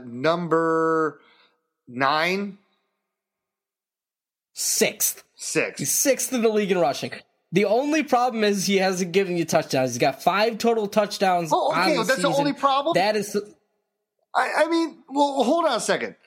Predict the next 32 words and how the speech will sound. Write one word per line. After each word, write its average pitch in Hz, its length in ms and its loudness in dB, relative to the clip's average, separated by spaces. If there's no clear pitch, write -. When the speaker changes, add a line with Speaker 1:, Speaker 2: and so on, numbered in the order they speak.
Speaker 1:
Because 208 400 0
th-, 226 260 -2
that's 285 200 2
like 269 140 0
the 254 120 -2
argument, 226 460 0
you 208 80 0
know 220 80 2
what, 226 200 -2
to 196 80 -2
me, 247 340 -2
wanna 262 160 2
know 262 120 2
who 262 120 0
he 254 140 -2
is? 262 260 -6
He's 294 320 0
the 277 80 2
Maurice 233 400 0
Jones-Drew 190 920 0
who 202 220 2
had 214 240 0
the 226 80 2
most 233 320 0
rushing 214 440 0
yards 165 400 2
or 160 60 -2
whatever 147 480 0
that 147 220 0
one 165 180 -2
year 156 360 0
when 180 160 0